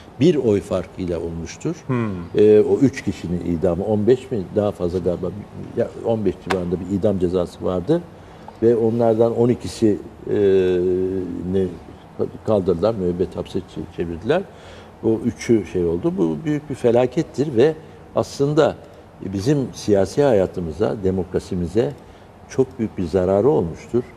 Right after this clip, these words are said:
Speaker 1: O şimdi konuştuğumuz hadiseler var ya, uzun süre, e, o dönem, e,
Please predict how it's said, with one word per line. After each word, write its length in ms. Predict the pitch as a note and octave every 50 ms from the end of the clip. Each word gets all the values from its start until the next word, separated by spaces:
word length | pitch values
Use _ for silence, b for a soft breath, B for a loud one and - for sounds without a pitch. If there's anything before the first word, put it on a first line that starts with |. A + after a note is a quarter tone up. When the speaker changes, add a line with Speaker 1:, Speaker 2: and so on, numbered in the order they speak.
| - - - - - - - G#2+
Speaker 1:
O 40 |
şimdi 320 | G#2 - - C#3 C#3+ C3 A#2+ -
konuştuğumuz 760 | - A2+ G#2+ G#2+ F#2+ - - - A2 G2+ G#2+ A#2 G2+ - -
hadiseler 420 | G2 F#2+ F#2+ F2+ - - G2 F#2+ G2
var 200 | G2 A2+ C3 D3
ya, 220 | C#3+ G#2+ F2+ E2 D#2+ - - B B B B B B B B B B - - A#2+
uzun 260 | A#2 G2 E2+ C#3+ E3+
süre, 380 | D3+ - - F#2 E2 D#2+ F2+ A2+ A2+ - - - - - - -
e, 500 | - G#2+ G#2 G2+ G2+ G2 G2+ G2 F#2+ F#2+ F#2+ F#2+ - - - - - - - - - -
o 280 | B2+ C3 D#3 E3 D3 B2+ A2
dönem, 300 | G2+ G2 F#2+ G2 A2 B2+ C3+ B2+ - - - - - - - - - -
e, 200 | G#2 G2+ G2+ G2+